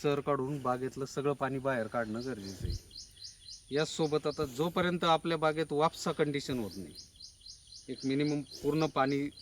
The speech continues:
जमिनीतलं निघून जात नाही आणि त्यानंतर पाऊस बंद झाल्यानंतर, वापसा कंडिशन झाल्यानंतर किंवा जमीन अजून चांगल्या वापसा कंडिशनवर येण्यासाठी आपल्याला जमिनीतून काही उपाय करायचे.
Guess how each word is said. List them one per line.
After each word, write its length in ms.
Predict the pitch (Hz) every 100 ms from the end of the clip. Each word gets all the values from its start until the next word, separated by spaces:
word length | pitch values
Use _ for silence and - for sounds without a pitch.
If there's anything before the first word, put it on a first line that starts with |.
| 117
जमिनीतलं 560 | 127 127 139 - 143
निघून 280 | 151 143 135
जात 200 | 120 117
नाही 200 | 110 90 - - - - _
आणि 220 | 107 123 123
त्यानंतर 420 | 151 147 147 160
पाऊस 300 | 151 156 156
बंद 260 | 143 156 151
झाल्यानंतर, 560 | 127 107 113 113 - 113 - -
वापसा 380 | 123 - - 156
कंडिशन 460 | 156 151 151 - 156
झाल्यानंतर 640 | 123 113 139 143 147 127 110 - - - - - - -
किंवा 200 | 139 139
जमीन 360 | 123 143 160 160 156 -
अजून 280 | 151 160 175
चांगल्या 400 | 180 165 165 160
वापसा 440 | 156 151 - 151
कंडिशनवर 560 | 139 139 139 151 143 143
येण्यासाठी 580 | 151 151 139 139 113 98 - - - - -
आपल्याला 420 | 131 139 143 147
जमिनीतून 600 | 135 143 151 151 147 156
काही 160 | 156 147
उपाय 280 | 143 160 147
करायचे. 500 | 139 139 123 127